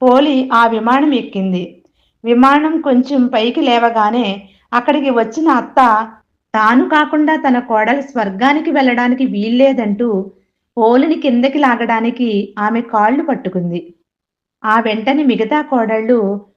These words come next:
ఒకరి తర్వాత ఒకరుగా ఒకరి కాళ్ళు ఒకరు పట్టుకుని విమానం నుండి క్రిందికి వేలాడసాగారు. అది చూసిన దేవతలు పోలితో వారికి పోలిక లేదంటూ విమానం నుండి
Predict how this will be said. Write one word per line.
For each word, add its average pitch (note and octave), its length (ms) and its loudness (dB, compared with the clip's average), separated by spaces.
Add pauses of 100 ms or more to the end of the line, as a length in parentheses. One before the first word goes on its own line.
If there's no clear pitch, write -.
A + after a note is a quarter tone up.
(140)
ఒకరి G#3 400 0
తర్వాత C#4+ 520 2
ఒకరుగా C4 680 2
ఒకరి G#3 420 -2
కాళ్ళు C4+ 340 0
ఒకరు B3+ 300 -2
పట్టుకుని A3+ 720 -2 (300)
విమానం C4 580 2
నుండి G#3+ 600 -2
క్రిందికి C4+ 440 2
వేలాడసాగారు. G3 1040 -2 (760)
అది G3+ 200 0
చూసిన B3+ 500 0
దేవతలు G#3 800 0 (320)
పోలితో B3 440 2
వారికి C4+ 380 2
పోలిక B3 440 -2
లేదంటూ A3 840 -2 (320)
విమానం C4 560 2
నుండి G#3+ 520 -4